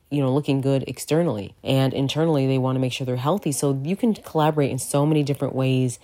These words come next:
and say, "Hey, you know, if you send your clients to me, I can give you, you know, a percentage off, or I can give you a kickback." And those are the things is what help a business grow. Now, I just wanna go over an example of a time that I collaborated so well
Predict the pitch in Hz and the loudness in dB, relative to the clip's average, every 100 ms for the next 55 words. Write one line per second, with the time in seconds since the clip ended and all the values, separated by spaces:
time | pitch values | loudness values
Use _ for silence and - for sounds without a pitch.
0 | - - - 135 - 131 156 165 147 135 | -20 -20 -6 -6 -2 -4 0 0 2 0
1 | - 143 139 151 143 131 - 147 143 - | -2 -4 -2 0 0 -2 -2 0 -2 -2
2 | 147 143 143 139 - - - 147 147 135 | 0 2 2 -2 -10 -10 -6 -2 0 0
3 | 135 139 139 139 139 - 135 131 127 123 | 0 0 2 2 0 0 -2 0 0 -2
4 | - 131 - 139 135 143 143 143 151 151 | -4 -4 0 2 2 2 2 0 0 -2
5 | 143 131 123 208 214 127 117 123 - 147 | 0 -2 -2 -6 -2 -4 -4 -8 -6 0
6 | 143 139 156 254 262 202 165 147 139 131 | 2 4 4 4 4 2 4 2 2 0
7 | 139 - - 151 147 135 135 131 127 120 | 0 -2 -2 -2 -4 -4 0 0 0 -4
8 | - 127 113 - - - - 185 226 339 | -6 -2 -2 -2 -8 -10 2 6 6 6
9 | 427 339 190 170 165 151 135 135 139 139 | 6 6 8 6 8 4 4 2 2 2
10 | 131 127 139 139 135 131 123 - 135 135 | 0 -2 -2 0 0 0 -2 -2 0 2
11 | 127 127 120 - - 151 170 156 143 123 | 2 0 -2 -4 0 2 4 2 2 2
12 | 101 - | -2 -6